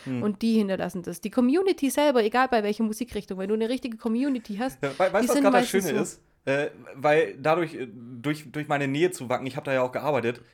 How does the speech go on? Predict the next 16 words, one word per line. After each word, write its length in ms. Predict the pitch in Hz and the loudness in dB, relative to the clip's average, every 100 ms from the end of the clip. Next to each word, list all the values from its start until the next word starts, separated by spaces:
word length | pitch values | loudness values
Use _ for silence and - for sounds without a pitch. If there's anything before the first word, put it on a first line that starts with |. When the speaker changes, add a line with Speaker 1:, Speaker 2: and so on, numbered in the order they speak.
| - | -10
Speaker 1:
ich 160 | 135 | 0
war 120 | 156 | 2
halt 140 | 151 151 | 2 2
einer 220 | 139 139 | 2 2
dieser, 280 | 139 139 135 | 2 0 0
äh, 220 | 127 127 | 0 -2
Touristen, 360 | 123 131 135 135 | -4 -6 -6 -2
die 80 | 131 | 0
dann 160 | 127 | 0
wirklich 200 | 127 135 | 0 -4
nur 100 | 131 | -6
zum 120 | 131 | -2
Saufen 260 | 120 131 123 | 0 2 0
hingegangen 340 | 107 101 110 | -6 -4 -6
sind, 120 | 107 107 | -4 0
weil 220 | 117 113 | 0 0